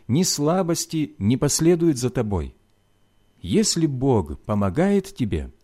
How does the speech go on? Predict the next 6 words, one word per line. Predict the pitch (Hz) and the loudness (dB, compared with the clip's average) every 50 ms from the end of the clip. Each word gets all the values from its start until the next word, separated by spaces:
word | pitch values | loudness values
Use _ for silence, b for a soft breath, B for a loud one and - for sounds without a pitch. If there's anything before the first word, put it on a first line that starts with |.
| _ _ _ _ _ _ b b b b b | _ _ _ _ _ _ b b b b b
тогда | b 165 156 160 160 180 180 | b 2 4 4 4 2 2
кто | - - - 196 196 185 | 0 2 4 4 4 4
же | 156 160 151 | 4 2 0
силен | - - - 175 175 170 160 147 | -2 -2 -2 -2 -2 -2 -2 -2
воспрепятствовать | 143 156 - - - 165 165 160 - 175 165 151 - - - 117 110 113 110 - | -2 -2 -2 -2 -2 -2 -2 0 0 0 0 0 -2 -4 -6 -4 -4 -4 -4 -6
тебе? | - 135 120 127 131 92 76 71 | -6 -6 -4 -4 -4 -6 -6 -10